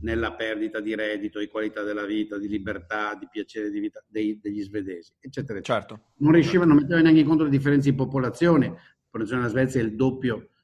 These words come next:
Speaker 1: sia di quella danese che di quella norvegese, e nel caso s-, vabbè, non importa, non voglio fare l'elenco, capisci?
Speaker 2: Certo,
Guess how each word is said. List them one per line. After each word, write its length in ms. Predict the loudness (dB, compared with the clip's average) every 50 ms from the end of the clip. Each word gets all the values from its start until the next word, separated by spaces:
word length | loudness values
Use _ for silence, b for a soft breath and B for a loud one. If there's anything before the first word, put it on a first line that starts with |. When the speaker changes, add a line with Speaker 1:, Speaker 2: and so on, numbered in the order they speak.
| _ _
Speaker 1:
sia 340 | _ _ _ -8 -6 -4 -4
di 100 | -4 -4
quella 180 | -4 -4 -4
danese 360 | -4 -4 -4 -4 -2 -4 -4 -4
che 80 | -4 -4
di 80 | -4
quella 200 | -4 -4 -4 -4
norvegese, 880 | -4 -4 -6 -6 -6 -6 -4 0 2 4 4 4 2 0 -4 -8 -10 b b b b b b _ _ _ _
e 200 | 0 2 2 2
nel 160 | 0 -2 -2
caso 260 | -4 -4 -4 -4 -4
s-, 100 | -6 -8 -6 -2
vabbè, 200 | 0 2 4 6
non 140 | 8 8
importa, 440 | 8 8 8 6 4 2 2 0 0
non 100 | 0 2
voglio 200 | 4 6 6 6
fare 200 | 4 2 0 0
l'elenco, 520 | 0 0 0 0 -2 -2 -2 -4 -6 -6 -10
capisci? 280 | -12 -10 -10 -12 -14 _
Speaker 2:
Certo, 400 | -4 -4 -4 -4 -4 -8 -14 -18